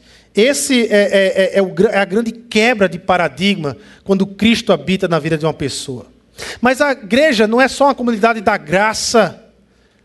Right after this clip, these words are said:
a igreja também é uma comunidade da verdade. E aí nós temos uma grande, um grande desafio num mundo pluralista, pós-moderno,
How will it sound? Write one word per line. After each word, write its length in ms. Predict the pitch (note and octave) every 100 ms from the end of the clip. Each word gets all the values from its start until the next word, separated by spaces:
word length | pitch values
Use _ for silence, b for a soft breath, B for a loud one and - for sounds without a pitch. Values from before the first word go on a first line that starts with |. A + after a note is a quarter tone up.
| _ -
a 80 |
igreja 240 | F3 F#3+ F#3+
também 200 | F#3 F#3
é 40 |
uma 80 | F#3
comunidade 480 | F3+ E3+ E3 D#3+ D3
da 100 | D3
verdade. 600 | C#3+ B2+ C3+ C3 - - _ _ _ _ B B B
E 80 | G3
aí 160 | G3 C4+
nós 160 | B3+
temos 340 | - B3+ B3+ G#3
uma 160 | B3
grande, 960 | G3 E3+ A3+ C#4 B3+ A3+ A3 F#3+ D#3 - B B G#3+
um 120 | A3
grande 240 | B3 C4
desafio 840 | B3 A3+ B3+ - - A#3+ B3+ A3+
num 160 | G#3 A3+
mundo 240 | A#3+ D4
pluralista, 760 | B3+ C4 C4+ A#3+ F#3+ B3 - -
pós-moderno, 960 | - C4 C4+ B3+ G#3+ F3 A#3 A3 F3+